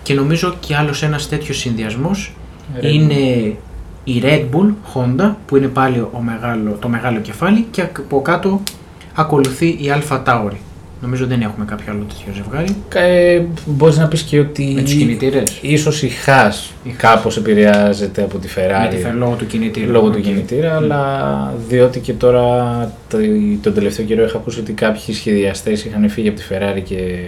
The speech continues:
Speaker 2: πήγαν στη Haas για να γίνει πιο γρήγορη η ομάδα.
Speaker 1: Οκ.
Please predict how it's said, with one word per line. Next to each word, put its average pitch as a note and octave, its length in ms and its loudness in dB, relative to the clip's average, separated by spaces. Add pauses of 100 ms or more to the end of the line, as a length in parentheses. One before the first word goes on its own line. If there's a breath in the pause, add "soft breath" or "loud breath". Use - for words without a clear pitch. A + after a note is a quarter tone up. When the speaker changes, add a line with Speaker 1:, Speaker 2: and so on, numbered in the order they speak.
(160)
Speaker 2:
πήγαν G2+ 260 -4
στη - 240 -8
Haas G2+ 300 -2 (680 loud breath)
για G#2+ 240 4
να G#2 260 6
γίνει G#2 200 2
πιο G#2+ 200 4
γρήγορη G2+ 360 6
η F#2 40 -2
ομάδα. F#2+ 500 -4 (180)
Speaker 1:
Οκ. G#2+ 280 -12